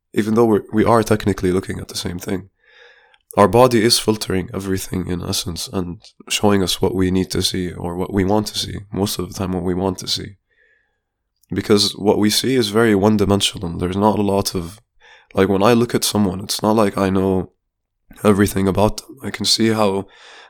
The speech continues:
their hair looks like, I can see their body, I can see what they're wearing, but that's it. You know, I don't know, I don't see what's inside of their bodies, I don't see what's inside of their minds, I don't know the history that they've been through.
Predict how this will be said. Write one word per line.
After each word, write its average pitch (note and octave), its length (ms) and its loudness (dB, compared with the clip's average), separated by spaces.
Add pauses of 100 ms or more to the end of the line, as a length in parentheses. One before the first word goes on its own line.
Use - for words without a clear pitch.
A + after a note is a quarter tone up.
(180)
their G#2 120 2
hair A#2 260 8
looks A2+ 320 4
like, G2+ 260 4
I F#2+ 100 -4
can F#2 100 -2
see - 220 -2
their F#2 160 0
body, G2 480 2
I F2+ 100 -6
can - 140 -6
see - 180 0
what F#2+ 200 0
they're F#2 140 -2
wearing, F#2 480 -2 (680)
but - 360 2 (380)
that's G#2 260 4
it. A#2 340 4
You F#2+ 60 -4
know, F2 100 -8
I F#2 60 -2
don't G#2+ 160 4
know, G#2+ 200 4
I G2 100 2
don't G#2 140 2
see A#2 100 2
what's G#2 240 4
inside G2 380 2
of G2+ 120 0
their G2+ 120 2
bodies, F#2+ 400 0
I G2+ 40 -8
don't G2 120 -4
see - 160 -2
what's F#2+ 200 -4
inside G2 340 0
of F#2+ 140 -4
their F#2 120 2
minds, F#2 340 0
I G2 100 -2
don't G#2 120 4
know G#2+ 100 2
the G2+ 120 0
history G2 420 -2
that F#2 180 -4
they've F#2 200 0
been F#2+ 140 -2
through. F#2 360 -8